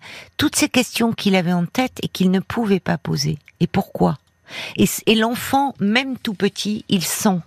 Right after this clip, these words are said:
qu'il ne peut pas parler, qu'il y a un poids, qu'il y a quelque chose d'interdit. Et c'est souvent imperceptible parce que c'est au-delà des mots qui sont dits,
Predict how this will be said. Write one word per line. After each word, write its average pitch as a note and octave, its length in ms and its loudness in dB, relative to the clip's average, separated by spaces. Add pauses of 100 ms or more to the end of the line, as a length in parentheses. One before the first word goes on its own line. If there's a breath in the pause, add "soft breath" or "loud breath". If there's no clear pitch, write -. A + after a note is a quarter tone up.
(120)
qu'il F3 140 2
ne E3 100 4
peut D3+ 160 -6
pas E3+ 160 2
parler, D3+ 440 -2 (500)
qu'il G3+ 140 4
y G3+ 80 6
a F#3+ 80 2
un F#3+ 100 2
poids, F3+ 300 2
qu'il - 140 -2
y - 20 4
a - 40 0
quelque G#3 280 0
chose G#3+ 300 0
d'interdit. D#3+ 580 0 (440 loud breath)
Et A3+ 80 6
c'est C4+ 180 2
souvent C#4 520 0
imperceptible C4 880 0
parce G3+ 200 -2
que G#3+ 140 0
c'est - 180 0
au-delà A#3 400 2
des G3+ 160 2
mots A3+ 300 0
qui F#3+ 160 -4
sont G3+ 220 0
dits, A#3+ 300 -2